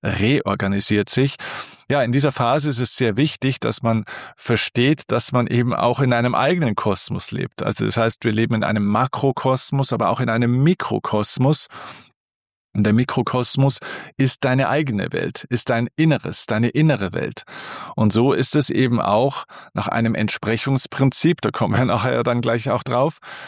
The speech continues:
ist es so, dass es natürlich auch eine Außenwelt und eine Innenwelt gibt. So, und wenn jetzt im Außen sehr viel Chaos herrscht, ähm, und Umbrüche und Veränderungen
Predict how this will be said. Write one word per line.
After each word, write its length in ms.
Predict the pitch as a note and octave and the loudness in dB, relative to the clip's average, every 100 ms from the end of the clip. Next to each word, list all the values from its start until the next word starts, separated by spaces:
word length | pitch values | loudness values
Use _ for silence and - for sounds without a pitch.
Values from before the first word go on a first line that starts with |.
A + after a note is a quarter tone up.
| - - | -18 -4
ist 180 | A#2+ | 0
es 160 | B2 - | 2 2
so, 160 | B2+ C3 | 2 2
dass 180 | B2 | 2
es 120 | A#2 B2 | 0 -2
natürlich 320 | A2+ B2 A#2 | 0 0 0
auch 100 | A2+ | 0
eine 200 | A#2 - | -2 0
Außenwelt 640 | G#2+ A2+ - B2+ A#2+ A#2+ | 2 2 0 2 2 2
und 120 | B2+ | 2
eine 200 | A#2 A#2+ | 2 0
Innenwelt 560 | - F3+ F3 G#2 D2 - | 2 2 2 0 -4 -6
gibt. 320 | - - - _ _ - - - | -10 -10 -18 _ _ -20 -20 -8
So, 160 | - A#2+ | -2 0
und 160 | G2+ | 2
wenn 140 | G#2+ B2 | 2 2
jetzt 200 | A#2+ - | 0 0
im 120 | A#2 | 0
Außen 720 | - C3 F#3+ F#3+ - A#2 C#3+ | 2 2 2 0 -2 0 0
sehr 220 | A#2+ A#2+ | 2 0
viel 320 | A2+ C3 A#2+ A2+ - | 0 2 2 0 -4
Chaos 720 | - D#3 E3+ G2 F#2 - - | -4 0 2 0 -2 -6 -4
herrscht, 540 | G2 A2+ D3 - - - _ - - - - _ - | -2 -2 -2 -8 -12 -18 _ -20 -20 -18 -20 _ -2
ähm, 360 | A2 G#2+ A2+ | 0 2 0
und 160 | - A#2+ | 0 0
Umbrüche 600 | D3+ F3+ C3 G#2+ G#2+ B2 | 2 2 2 0 0 0
und 100 | A2+ | -2
Veränderungen 880 | - - D3+ D3 F#2+ G#2+ B2+ E3 | -2 0 0 0 0 0 0 0